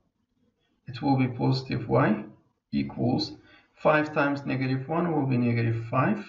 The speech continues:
Negative four x times negative one will be positive four x. Now the gradient of question seventeen, the gradient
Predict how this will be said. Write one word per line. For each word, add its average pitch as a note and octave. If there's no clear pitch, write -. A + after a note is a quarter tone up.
Negative D#3+
four F#3
x B2+
times D#3+
negative E3
one D3+
will B2
be C3+
positive A#2
four A#2+
x. -
Now C#3
the C3+
gradient D#3+
of -
question C#3
seventeen, C3+
the C#3
gradient C#3+